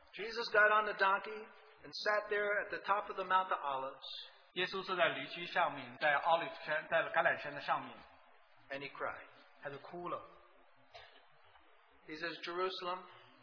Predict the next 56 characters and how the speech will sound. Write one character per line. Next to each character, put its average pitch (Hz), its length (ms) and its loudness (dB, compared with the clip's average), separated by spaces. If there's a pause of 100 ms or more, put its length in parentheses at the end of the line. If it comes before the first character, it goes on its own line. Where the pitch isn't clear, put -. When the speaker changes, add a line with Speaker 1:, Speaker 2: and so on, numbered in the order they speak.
(320)
Speaker 1:
you 147 120 -10
don't 180 220 6
know 175 160 -2
what 180 180 -2
time 151 280 -2
it 104 60 -16 (120)
is." - 240 -14 (220)
Speaker 2:
说 139 140 -14
：“耶 156 100 -4
路 151 100 -10
撒 160 200 6
冷， 139 180 2
你 127 160 -12
不 151 80 -8
知 147 100 -12
道 151 140 6
现 151 180 -4
在 147 120 0
的 131 160 -8
时 - 200 -12
候。” 113 240 -14 (540)
Speaker 1:
And 151 80 -8
you're 175 160 -4
gonna 185 200 4
be 185 140 -2
judged 180 480 2
because 135 300 -4
you 139 80 -8
didn't 190 300 -4
know 160 220 0 (160)
this 247 240 4 (180)
was 202 180 -4
the 196 100 -4
time 160 420 -4
of 117 160 -10
your 180 300 -2
visitation 214 760 -4 (480)
by 151 180 0
the 170 80 -6
Messiah. 139 560 -8 (160)
You 107 100 -20 (100)
didn't 127 260 -14
recognize - 600 -14
it. - 180 -20 (460)
Speaker 2:
因 160 120 -10
为 170 140 2
你 147 120 -8
不 156 140 -10
知 - 120 -14
道 156 220 4
这 170 120 -6
个 156 100 -6
时 139 160 -10
候 143 160 -4
就 147 140 -12
是， 139 280 -8